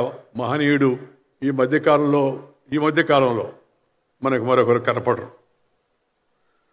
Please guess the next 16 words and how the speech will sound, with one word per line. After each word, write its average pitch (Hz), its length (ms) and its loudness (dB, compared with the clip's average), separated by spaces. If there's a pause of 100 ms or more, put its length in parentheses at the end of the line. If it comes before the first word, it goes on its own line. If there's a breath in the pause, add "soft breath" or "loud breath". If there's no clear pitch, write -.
(160)
శ్రీ 143 100 0
రామోజీరావు 165 500 8
గారు 160 180 4
ఒక 139 100 -2
వ్యక్తి 143 300 -6
కాదు, 139 340 0 (1300)
ఒక 123 140 -10
శక్తివంతమైనటువంటి 156 920 2
యొక్క 147 200 0
వ్యవస్థ. 139 480 0 (1500)
జనహితమే 165 840 2 (240)
జర్నలిజం. 147 640 2
ఇప్పుడు - 1500 -16
మనం 143 300 0
అక్కడక్కడ 156 420 -2
చూస్తున్నాం, 139 640 -2